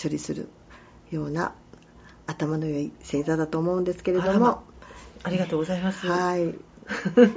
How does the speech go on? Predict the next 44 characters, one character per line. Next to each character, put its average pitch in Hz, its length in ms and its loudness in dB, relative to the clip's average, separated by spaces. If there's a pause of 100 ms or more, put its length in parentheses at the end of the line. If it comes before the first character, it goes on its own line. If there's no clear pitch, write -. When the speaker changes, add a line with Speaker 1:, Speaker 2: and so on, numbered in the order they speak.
(120)
Speaker 2:
<laughs> - 20 -
Speaker 1:
い 269 120 8
つ 370 100 8
も 339 140 12
な 226 140 10
ん 214 40 2
か 214 100 4
ね、 233 300 10
い 220 100 6
ろ 220 120 8
ん 214 60 8
な 220 80 8
ア 233 80 10
イ 214 40 10
デ 208 160 8
ア 190 80 6
が 180 140 4
あ - 20 4
っ 180 80 -2
て、 190 400 4 (160)
い - 80 -6
ろ 170 160 -2
い 170 60 -2
ろ、 156 240 -2
あ 156 120 -4
の、 156 400 -4
し-、 - 220 -10
試 - 120 -12
行 160 120 -4
錯 160 320 -2
誤 160 120 -2
じ 156 60 -4
ゃ 156 60 -2
な 156 100 -2
い 156 80 -4
け 165 140 -4
ど、 180 160 -8 (640)
い 160 40 -12
ろ 156 80 -6
ん 151 80 -6
な 156 100 -6
こ 165 120 -6
と 160 180 -4
を - 120 -10